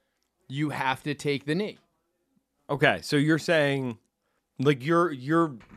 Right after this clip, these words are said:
Speaker 2: your thing would then would be
Speaker 1: Like, if they're doing a house, uh, uh, an Ultimate Fighter, but for podcasting, and they have teams, and they're gonna train teams to podcast, right? That's the idea?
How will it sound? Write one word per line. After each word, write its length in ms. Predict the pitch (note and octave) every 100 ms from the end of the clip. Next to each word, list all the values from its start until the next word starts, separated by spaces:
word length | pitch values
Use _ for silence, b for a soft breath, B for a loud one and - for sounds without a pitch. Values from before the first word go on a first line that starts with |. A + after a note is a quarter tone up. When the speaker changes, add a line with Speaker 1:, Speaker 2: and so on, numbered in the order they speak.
| B2+
Speaker 2:
your 240 | C#3 D#3+
thing 260 | E3+ E3+ D3+
would 160 | C#3+ C3
then 220 | C#3 C3
would 180 | C#3 A#2+
be 340 | B2+ A#2+ A2+ b b b b b b b b b b -
Speaker 1:
Like, 160 | G#3
if 80 | G3
they're 100 | G3
doing 280 | F3+ B3+ A3
a 80 | D#3+
house, 300 | E3+ F#3 F#3
uh, 20 |
uh, 600 | F#3 D3+ C#3 C3 B2 C3 C3+
an 100 | D#3
Ultimate 280 | F3+ E3 D#3
Fighter, 260 | D#3+ C#3+
but 140 | C3+ B2+
for 100 | B2+
podcasting, 680 | D#3 D#3+ D3 C3+ B2+ C3+
and 80 | B2+
they 60 | B2
have 120 | A2
teams, 540 | - F3 C#3 A#2 B2 C3+
and 100 | B2+
they're 120 | C3
gonna 140 | B2
train 340 | A#2 D3+ C#3+ C3
teams 320 | - C#3 B2
to 80 | A#2+
podcast, 680 | B2 B2+ B2+ G#2 D#2+ F#2 - _ _ _ _ -
right? 240 | B2+ D#3 -
That's 180 | C#3+ -
the 140 | C#3+
idea? 320 | C3+ D#3+ G3